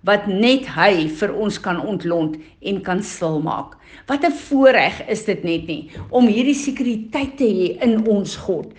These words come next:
Die wete dat ons kan op aarde lewe, in 'n aarde waar alles so onseker is op hierdie stadium. En ons kan kyk na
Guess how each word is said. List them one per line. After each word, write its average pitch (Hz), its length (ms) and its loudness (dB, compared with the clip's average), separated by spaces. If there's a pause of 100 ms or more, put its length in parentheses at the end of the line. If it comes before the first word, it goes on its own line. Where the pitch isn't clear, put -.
(580)
Die 208 260 6
wete 226 600 2
dat 220 240 2
ons 330 280 2
kan 285 180 2
op 226 140 2
aarde 233 360 2
lewe, 185 400 2 (100)
in 233 100 2
'n 233 300 2 (320)
aarde 311 520 4
waar 220 320 4
alles 285 300 -2
so 285 120 0
onseker 269 920 0
is 262 140 0
op 240 120 -2
hierdie 226 220 -2
stadium. 175 640 -2 (260)
En 240 160 2
ons 349 240 -2
kan 311 200 -2
kyk 320 280 0
na 254 80 0